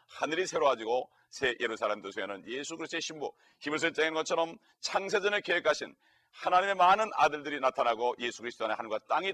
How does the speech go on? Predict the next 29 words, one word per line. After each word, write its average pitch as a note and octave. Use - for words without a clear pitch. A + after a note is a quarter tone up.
통일되는 D3
이것이 G2+
이루어진 F#2
것을 G2+
보게 F#2
되는 F#2
것입니다. F2
이것을 B2
바로 C3+
눈앞에 C3+
보듯이 C#3+
볼 D#3
수 -
있지 D#3
않습니까? A#2
이것이 G#2+
바로 A2+
믿음입니다. B2
믿음은 A#2
바라는 G2+
것들의 F#2+
실상입니다. -
아버지 A#2+
하나님, A#2+
감사합니다. C3
오늘도 C3
소망 D#3+
주심을 F3+
감사합니다. F#2+